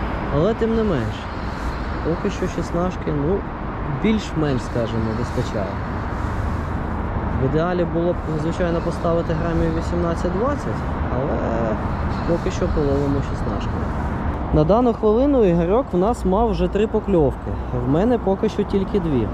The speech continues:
Але Ігор в нас, по-перше, ловить на менші приманки в розмірі два і два, два з половиною дюйми, а по-друге, на більші ваги,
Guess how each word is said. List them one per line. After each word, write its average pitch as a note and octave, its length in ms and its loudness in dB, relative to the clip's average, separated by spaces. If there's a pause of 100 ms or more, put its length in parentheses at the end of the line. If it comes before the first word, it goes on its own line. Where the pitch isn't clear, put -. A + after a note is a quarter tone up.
(800)
Але D#3+ 240 4
Ігор G3+ 380 2
в F3 60 0
нас, F3+ 200 2
по-перше, F#3+ 480 0
ловить F#3 340 2
на F#3 60 2
менші F#3 340 2
приманки A3 540 0
в B2 120 0
розмірі D3 420 2
два D3+ 240 2
і D#3 80 4
два, G3 280 0
два D3+ 180 0
з - 60 -6
половиною G3+ 640 2
дюйми, F3 440 2 (180)
а D3 60 0
по-друге, F#3 580 2
на E3 340 2
більші G3 380 0
ваги, D3 400 0